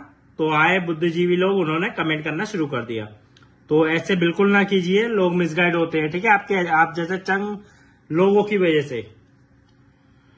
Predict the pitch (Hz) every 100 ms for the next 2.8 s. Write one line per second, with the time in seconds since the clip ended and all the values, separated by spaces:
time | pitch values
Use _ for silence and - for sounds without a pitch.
0 | _ _ _ 180 180 214 190 175 175 180
1 | 175 190 156 147 165 175 202 165 170 175
2 | 180 175 185 185 175 170 165 -